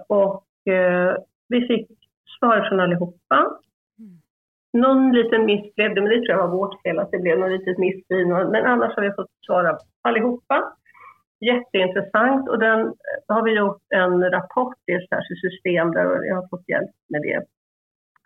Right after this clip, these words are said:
Speaker 1: som har skickats ut då med en god julhälsning. Och, eh,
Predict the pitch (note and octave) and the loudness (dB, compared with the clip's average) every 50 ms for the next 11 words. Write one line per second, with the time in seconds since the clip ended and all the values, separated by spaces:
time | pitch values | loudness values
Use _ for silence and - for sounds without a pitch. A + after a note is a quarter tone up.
0 | _ - G#3 G3+ E3 E3+ E3+ - E3+ F3 - E3+ E3 - - - A#3+ B3 C4+ C4 | _ -4 -2 -2 -2 -2 -2 -4 -4 -2 -2 -4 -4 -4 -4 -2 0 2 2 0
1 | A#3+ - - - A3 G#3+ G#3+ G#3 G3+ G3 G3 G3 F#3+ F#3+ F#3 F3+ - E3 E3+ - | -2 -2 -2 0 0 0 0 2 2 2 2 2 2 2 0 0 -2 -6 -10 -14
2 | - _ - A3+ A#3+ A3+ A3+ A3 A3 A3 F#3+ G#3 G3 F#3 F#3+ F#3+ - G3 G3+ G3 | -10 _ -2 0 0 2 2 2 2 2 0 0 0 0 0 2 2 0 0 -2
3 | - _ _ A#3 A#3 A#3 A#3+ B3 B3 B3 _ _ _ _ _ _ _ _ _ _ | -6 _ _ 0 0 2 0 0 -2 -6 _ _ _ _ _ _ _ _ _ _
4 | _ _ _ _ _ - - A3 - A3 - - _ _ _ _ - G3+ G3 F#3+ | _ _ _ _ _ 0 2 2 0 -2 -6 -12 _ _ _ _ 0 2 4 4
5 | G3 G3 G3 G3 F#3+ F#3 F3 | 4 4 4 4 2 0 -2